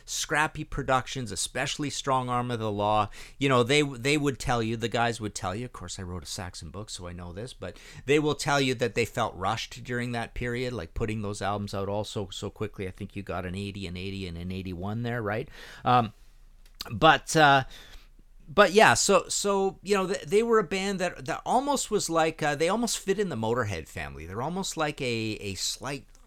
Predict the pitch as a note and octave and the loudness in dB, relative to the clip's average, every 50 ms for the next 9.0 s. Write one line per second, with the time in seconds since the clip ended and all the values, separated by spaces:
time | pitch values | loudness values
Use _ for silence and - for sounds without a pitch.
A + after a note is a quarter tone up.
0 | - - - - - - B2+ C3 D3 C3 G2+ G2+ A#2+ B2 A#2+ A#2 A#2 A2 G2+ F#2+ | -20 -14 -12 -10 -8 -6 -4 -4 -4 -6 -6 -4 -4 -4 -4 -4 -6 -6 -6 -6
1 | G2+ - - - A#2+ G#2 - A2 G#2+ G2 G2 G2 F#2+ F2+ - - G#2+ G#2+ - G2 | -8 -8 -8 -10 -10 -8 -8 -8 -6 -6 -6 -6 -6 -8 -8 -8 -6 -6 -6 -6
2 | F#2 F#2 F2 E2+ E2 G2 B2 A#2 - C#3+ - - - G#3+ - E3 D#3+ D#3 D3+ D3 | -6 -6 -8 -10 -8 -8 -8 -8 -8 -10 -8 -6 -6 -6 -6 -4 -4 -2 -2 0
3 | C#3 C3 A#2+ C3+ C3 B2 G2+ F#3+ G3+ A2+ A2+ G#2 G#2 A#2 C3 D#3 D#3 D3+ C3 C3+ | 0 0 0 0 0 -2 -2 -4 -4 -6 -6 -6 -6 -8 -8 -8 -8 -8 -6 -4
4 | B2+ A#2+ A#2+ A#2+ - - G#2 F#2+ - C3 A#2 G#2+ G2+ G2+ G2 F2+ - - G2 F#2+ | -4 -2 -2 -4 -4 -6 -10 -8 -8 -8 -6 -6 -6 -6 -8 -8 -8 -8 -8 -6
5 | F#2 E2+ D2+ D2+ D2 F2+ E2+ - - - A1+ G#1+ G1+ - - - - B1+ D2 G#2 | -6 -8 -10 -10 -10 -10 -10 -10 -10 -14 -14 -14 -16 -16 -16 -14 -12 -10 -10 -10
6 | G#2 - - A2+ G2 G#2+ - - - - - - - B2 A#2 A2+ - - - - | -8 -8 -8 -8 -8 -8 -12 -16 -18 -20 -20 -10 -6 -6 -6 -6 -8 -14 -16 -16
7 | E2+ B2+ C3+ D3 D#3+ E3+ D#3 C#3+ B2 G#2 - - - A2+ G2+ G2 - - G2+ F2+ | -12 -8 -6 -4 -4 -2 -2 -2 -2 -2 -4 -6 -6 -6 -6 -6 -6 -6 -4 -4
8 | F2 - - A#2+ A#2 G#2+ F2 - - - - - - - G#3 F#3+ A#2+ G2+ - | -4 -4 -2 -2 0 0 0 -2 -4 -12 -20 -10 2 8 8 10 10 8 4